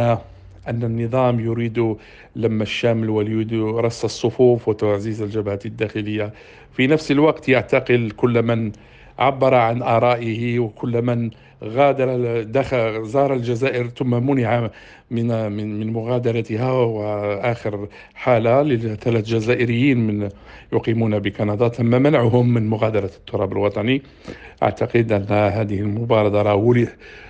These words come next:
ولدت ميتة ولن يكون لها صدى، لأن النيات الصادقة من طرف النظام غير متوفرة في الوقت الحالي، ولا، آه، ولا يريد هذا النظام تحقيق مصالحة حقيقية مثل ما،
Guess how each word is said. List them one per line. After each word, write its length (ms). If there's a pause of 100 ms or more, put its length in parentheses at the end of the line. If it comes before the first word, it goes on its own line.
(220)
ولدت 460
ميتة 600
ولن 520
يكون 380
لها 520
صدى، 560
لأن 420 (400)
النيات 600
الصادقة 640
من 120
طرف 300
النظام 480
غير 300
متوفرة 640
في 100
الوقت 320
الحالي، 420 (400)
ولا، 600
آه، 400
ولا 580
يريد 420
هذا 300
النظام 480 (100)
تحقيق 480
مصالحة 760 (440)
حقيقية 600
مثل 320
ما، 300